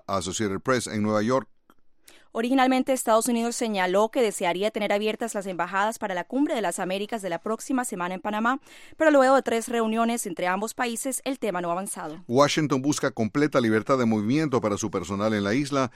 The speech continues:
Speaker 1: y Cuba solicitó salir de la lista de países patrocinantes de terrorismo y además tener acceso a servicios bancarios para sus representaciones diplomáticas en suelo estadounidense.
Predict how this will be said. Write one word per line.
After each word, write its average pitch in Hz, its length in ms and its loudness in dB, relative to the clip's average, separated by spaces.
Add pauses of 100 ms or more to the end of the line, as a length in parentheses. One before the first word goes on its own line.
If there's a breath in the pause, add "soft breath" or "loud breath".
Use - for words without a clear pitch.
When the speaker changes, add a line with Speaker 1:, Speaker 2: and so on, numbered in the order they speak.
(160 loud breath)
Speaker 1:
y 139 240 0
Cuba 165 420 2
solicitó 104 480 -2
salir 120 560 0
de 98 120 0
la 90 100 -2
lista 110 260 -2
de 90 140 -2
países 95 340 -6
patrocinantes 95 720 -6
de 95 80 -6
terrorismo 107 560 -4 (220 soft breath)
y 135 80 -2
además 120 320 2
tener 101 240 -4
acceso 104 400 -4
a 95 40 -2
servicios 90 440 -6
bancarios 98 500 -4 (300 loud breath)
para 143 180 -2
sus 147 300 -2
representaciones 127 840 -2
diplomáticas 113 680 -2
en 104 80 -4
suelo 95 240 -4
estadounidense. 123 760 -2